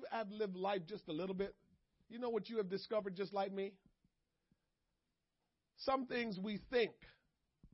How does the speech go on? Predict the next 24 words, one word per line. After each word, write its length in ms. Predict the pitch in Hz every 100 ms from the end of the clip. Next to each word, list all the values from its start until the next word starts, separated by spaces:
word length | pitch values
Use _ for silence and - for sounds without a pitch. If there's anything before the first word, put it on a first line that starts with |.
| - _ _ _ _ _ _ - - _ _ _ _ _ _ _ _ _ _ _ _ _ _ _ _ _
is 280 | 185 190 160
what 320 | 196 202 175
will 380 | 180 175 170 170 139
make 220 | 165 160
us 120 | 180 -
happy 540 | 170 170 - 170 165 - _ _ _ _ -
or 240 | 180 170
we'll 140 | 175
be 140 | 170 170 -
satisfied 760 | 170 175 175 - 170 160 160 160
when 180 | 156
this 140 | 151 160
happened. 400 | 160 156 165 156 147 _ _ _ _ -
And 120 | 180
as 100 | 175
soon 160 | 269 247
as 80 |
we 160 | 226 233
get 200 | 214 202
used 340 | 196 208 -
to 160 | 160 139
it, 80 | 135
we're 120 | 180
like, 180 | 165 139